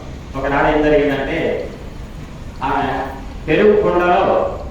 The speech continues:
నీళ్లు పోసి కవ్వం పెట్టి చీరుకున్నారు. వీడు పిల్లి గంతులు వేసుకొని వచ్చాడు. "అమ్మ, అమ్మ, పాలు" అన్నట్ట.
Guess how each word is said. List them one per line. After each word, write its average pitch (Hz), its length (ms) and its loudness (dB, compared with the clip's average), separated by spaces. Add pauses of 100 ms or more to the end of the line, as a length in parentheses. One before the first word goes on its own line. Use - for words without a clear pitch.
(480)
నీళ్లు 185 360 2
పోసి 165 320 4
కవ్వం - 460 2
పెట్టి - 320 0
చీరుకున్నారు. 143 600 -2 (1000)
వీడు 165 180 -2
పిల్లి 226 260 2
గంతులు 214 240 4
వేసుకొని 208 240 2
వచ్చాడు. 185 220 0
"అమ్మ, 180 280 2
అమ్మ, 190 320 2
పాలు" 185 380 2
అన్నట్ట. - 580 0